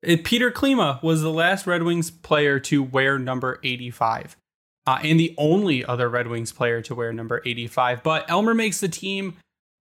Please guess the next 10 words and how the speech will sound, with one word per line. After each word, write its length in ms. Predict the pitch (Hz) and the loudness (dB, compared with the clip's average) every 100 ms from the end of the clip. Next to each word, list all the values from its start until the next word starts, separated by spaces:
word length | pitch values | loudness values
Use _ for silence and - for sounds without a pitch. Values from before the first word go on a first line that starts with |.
| - | -4
and 320 | 151 156 151 | 0 0 0
<laughs> 340 | 156 143 135 - | 0 -2 -4 -12
he 320 | 156 - 180 | -10 -4 0
was 340 | 170 170 165 | 2 4 2
skating 520 | - - 147 165 160 | 0 -2 0 0 0
on 160 | 156 151 | 0 0
a 80 | 143 | 2
line 360 | 135 147 151 139 | 2 2 0 0
with 200 | 135 127 | -4 -2
Michael, 800 | 127 139 151 143 - 143 175 | 0 0 0 -2 -4 -12 -14